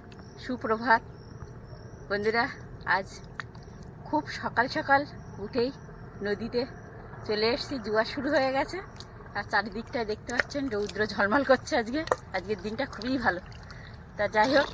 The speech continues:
আজ নদীতে জাল ফেলবো বলে এসেছি। একদম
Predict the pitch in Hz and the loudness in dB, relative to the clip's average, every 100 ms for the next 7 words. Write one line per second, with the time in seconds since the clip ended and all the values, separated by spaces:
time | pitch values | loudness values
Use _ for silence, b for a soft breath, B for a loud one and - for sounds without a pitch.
0 | - - - - - - 190 - - 226 | -8 -10 -12 -12 -4 0 0 -2 -8 -2
1 | 202 214 240 220 196 214 247 226 226 233 | 0 0 -2 4 4 4 0 2 2 2
2 | 240 233 - 285 - - - - - - | 2 0 -4 -6 -6 0 0 4 0 2
3 | 185 180 | -6 -2